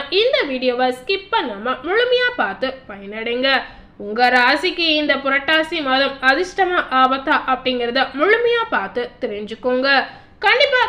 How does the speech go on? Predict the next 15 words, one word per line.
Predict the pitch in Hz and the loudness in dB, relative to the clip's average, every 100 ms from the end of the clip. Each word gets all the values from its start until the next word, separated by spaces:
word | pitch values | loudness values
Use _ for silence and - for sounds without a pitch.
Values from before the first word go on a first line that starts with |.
| - | 0
கன்னி | 320 349 370 | -2 0 0
ராசி | 311 277 277 320 | 2 0 -4 -6
நேயர்களுக்கு | 254 254 262 269 233 226 269 - | -2 2 2 2 -4 -2 -4 -2
இந்த | 359 480 466 | -2 0 0
வீடியோ | 262 254 262 262 | 0 -2 -2 0
ஒரு | 240 240 | -2 -2
பயனுள்ள | - 302 440 508 466 | 0 2 4 4 4
வீடியோவா | 262 233 208 226 277 - - | 2 -6 -4 -2 -4 -6 -16
இருக்க | 190 - 196 | -20 -18 -12
போகுது. | - 240 254 277 262 - - - - | -2 0 4 4 2 0 -16 -20 -10
கன்னி | - 247 233 254 254 | -2 -2 0 2 2
ராசி | 247 240 285 269 254 | 0 -2 -6 -4 2
நேயர்களுக்கான | 247 247 240 233 247 247 254 349 | 4 4 2 -2 -4 -4 -2 0
புரட்டாசி | 302 302 311 294 320 277 | 2 2 0 0 -4 -4
மாத | 240 247 | -2 -2